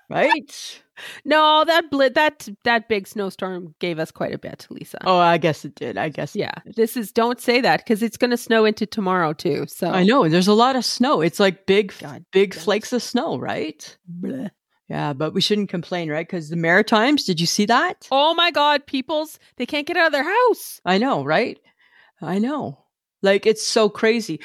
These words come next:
Speaker 1: So a friend of the podcast, Glenna Lawless, lives out there. I don't know if she's out there right now or if she's on holidays or something 'cause she retired.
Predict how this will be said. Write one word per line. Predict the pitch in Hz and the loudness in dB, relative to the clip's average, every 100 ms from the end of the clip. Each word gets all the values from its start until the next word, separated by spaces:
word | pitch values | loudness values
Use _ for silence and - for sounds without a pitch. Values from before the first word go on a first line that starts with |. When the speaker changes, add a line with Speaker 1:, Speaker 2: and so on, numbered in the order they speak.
| - | -8
Speaker 1:
So | - 202 190 - | 2 2 2 -4
a | |
friend | - 233 | 0 0
of | 240 | 2
the | 220 | 0
podcast, | 220 208 226 185 - | 2 0 2 2 2
Glenna | 180 185 170 | 0 2 4
Lawless, | 180 208 170 - | 4 4 0 -2
lives | 165 143 | -4 -2
out | 156 143 | -2 0
there. | 160 | 0
I | 160 | 2
don't | 190 | 0
know | 196 | 0
if | 190 | 0
she's | 190 170 | 0 0
out | 170 | 0
there | 165 | 0
right | 156 160 | 0 0
now | 156 160 | 2 4
or | 185 | 2
if | - | 0
she's | 165 | -4
on | 143 | -4
holidays | 135 139 175 208 220 | -2 -2 -2 -2 -2
or | 240 | -6
something | - 247 262 | -10 -10 -10
'cause | 233 170 | -10 -10
she | - | -12
retired. | - - - 165 - | -14 -10 -6 -6 -6